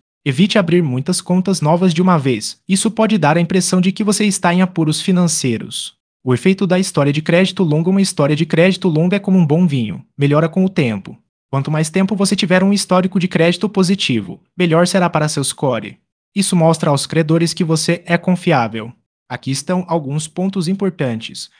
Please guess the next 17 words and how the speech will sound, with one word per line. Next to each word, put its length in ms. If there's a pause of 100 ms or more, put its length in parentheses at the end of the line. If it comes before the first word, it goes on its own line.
(160)
Tempo 200
de 100
crédito 480
efeito 380
no 100
score: 340
menos 380
de 100
um 160
ano, 200
baixo 380
um 80
a 60
três 360
anos, 300
moderado 520
três 400